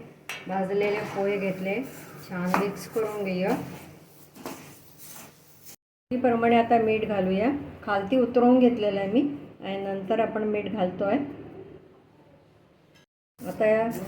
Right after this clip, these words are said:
मीठ घातल्यानंतर छान मिक्स करून घेऊया आणि थंड झाल्यानंतर एका डब्यामध्ये भरून घेऊया. ओवा घेतलेला आहे, तो ओवा आपण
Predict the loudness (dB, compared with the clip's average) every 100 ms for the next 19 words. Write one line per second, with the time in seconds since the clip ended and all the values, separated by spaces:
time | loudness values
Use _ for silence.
0 | -10 -10 -2 0 2 0 0 0 2 0
1 | 0 -2 0 -2 -4 -6 -4 -4 -2 0
2 | 0 0 -2 -4 -14 -18 -20 -20 -14 -12
3 | -12 -14 -16 -12 -12 -6 -4 2 2 2
4 | -2 -4 -4 -2 -2 -2 -2 0 -2 -4
5 | 0 0 0 -4 -8 -6 -2 0 0 0
6 | 0 -2 -4 -6 -12 -20 -20 -20 -20 -20
7 | -20 -20 -20 -20 _ _ -20 -20 -20 -20
8 | _ -16 -12 -12 -14 -20 -20 -20 -20 _
9 | _ _ -20 _ _ _ _ _ -6 0
10 | 4 4 4 0 -2 0 0 -2 -6 -10
11 | -16 -8 -4 2 2 2 0 0 0